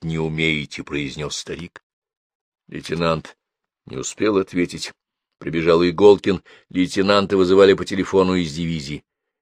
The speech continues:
Ему сообщили, что надо удержать позицию до завтрашнего вечера,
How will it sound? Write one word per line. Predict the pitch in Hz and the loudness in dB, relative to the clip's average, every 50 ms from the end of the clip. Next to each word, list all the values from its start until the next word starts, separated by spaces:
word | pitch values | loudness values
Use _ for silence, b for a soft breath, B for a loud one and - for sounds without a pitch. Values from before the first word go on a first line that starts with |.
| _ _ _ | _ _ _
Ему | - - 143 156 139 | -8 -4 -2 -2 2
сообщили, | - - 139 135 - - - 135 131 107 87 | 4 6 6 6 4 2 -2 -2 -2 -2 -2
что | - - - 95 | -4 -4 -4 -4
надо | 90 95 117 139 151 156 156 147 139 151 | 0 2 4 6 8 8 6 6 4 4
удержать | 151 147 139 131 143 139 131 120 131 139 147 147 135 - | 2 2 2 4 4 4 4 6 8 8 8 8 6 4
позицию | - 139 135 127 107 117 135 135 131 - - 143 139 139 139 135 | 6 6 6 8 8 6 2 2 2 0 0 2 4 4 4 4
до | 113 127 120 | 4 2 4
завтрашнего | 104 113 127 127 110 - - - 117 117 113 113 | 6 6 6 6 4 2 -4 -6 -2 -2 0 2
вечера, | 110 104 95 - - 82 80 | 2 2 2 0 -2 -6 -6